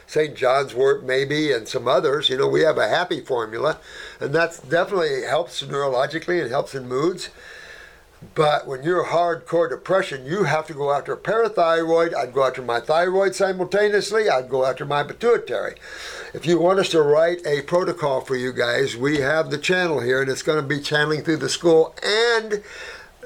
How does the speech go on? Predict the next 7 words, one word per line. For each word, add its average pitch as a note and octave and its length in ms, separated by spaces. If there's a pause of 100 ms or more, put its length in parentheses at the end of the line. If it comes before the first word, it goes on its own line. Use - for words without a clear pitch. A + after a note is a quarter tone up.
(100)
the D3+ 380
center F3+ 580
and, F#3 400 (240)
uh, B2+ 260 (140)
Doctor B2+ 360
Morris's, B2 460
uh, G#2+ 260